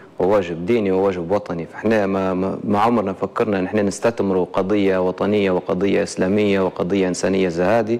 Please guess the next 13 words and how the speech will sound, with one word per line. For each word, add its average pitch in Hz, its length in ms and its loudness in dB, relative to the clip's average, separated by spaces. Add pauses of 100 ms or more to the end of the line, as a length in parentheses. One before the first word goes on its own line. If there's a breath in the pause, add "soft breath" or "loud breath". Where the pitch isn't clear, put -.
(640 loud breath)
ولكن، 113 560 2
آه، 101 140 2
إجابة 107 540 2
على 98 340 0
حسب 113 280 -4
فهمي 104 320 0
للسؤال 98 380 0
متاعك، 90 300 -2 (580 loud breath)
إحنا 147 200 2
طبعًا 107 420 0
بالنسبة 107 460 0
للحراك 104 640 0
الطلابي، 101 640 -2